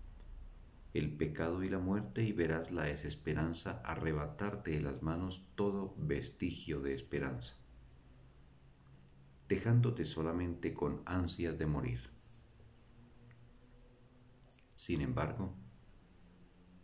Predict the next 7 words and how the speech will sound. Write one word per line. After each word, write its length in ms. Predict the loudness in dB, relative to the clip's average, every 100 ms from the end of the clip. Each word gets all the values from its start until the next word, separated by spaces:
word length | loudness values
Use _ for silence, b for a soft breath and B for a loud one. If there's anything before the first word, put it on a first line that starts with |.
| -16 0
¿qué 120 | 2
podría 460 | 6 8 10 8 6
ser 320 | 2 0 0
esto 360 | 0 0 -4 -4
sino 280 | 0 2 2
un 140 | 0
juego 540 | 2 2 2 -2 -4